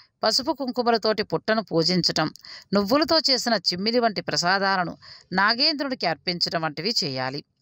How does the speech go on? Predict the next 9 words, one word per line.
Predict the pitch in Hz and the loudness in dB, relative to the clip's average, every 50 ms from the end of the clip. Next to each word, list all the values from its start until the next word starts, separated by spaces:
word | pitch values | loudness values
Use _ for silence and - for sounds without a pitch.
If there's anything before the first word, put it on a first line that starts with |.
| - 160 | -6 -6
అయితే | 156 139 202 226 285 - - - - - _ - | -4 -2 -2 -2 -2 -4 -10 -18 -20 -8 _ -2
మనకు | 240 262 - 269 247 - | 0 0 0 0 0 2
సాధారణంగా | 240 226 240 240 269 294 302 302 311 302 302 285 - | 2 2 2 2 2 0 2 2 0 0 0 0 0
కనిపించే | 247 226 202 - 226 180 - 214 190 - - | -2 -2 -2 -4 -4 -2 -2 -2 -2 0 2
పాములు | 170 165 180 202 220 208 190 165 - - - | 2 2 2 2 0 0 -2 -2 -2 -2 0
పాలు | 185 185 202 208 208 202 - | 2 2 2 2 0 -2 0
తాగవని, | 175 156 165 165 180 185 202 202 233 240 - _ _ - - - - _ - | 0 0 0 0 0 0 0 0 -2 -4 -6 _ _ -20 -20 -20 -16 _ 0
పైగా | 220 240 240 285 302 302 - - - | 0 0 2 0 0 -2 -2 -6 -8
పుట్టల్ని | 208 202 - - 294 311 302 302 | -10 -8 -4 -4 -4 -2 -4 -6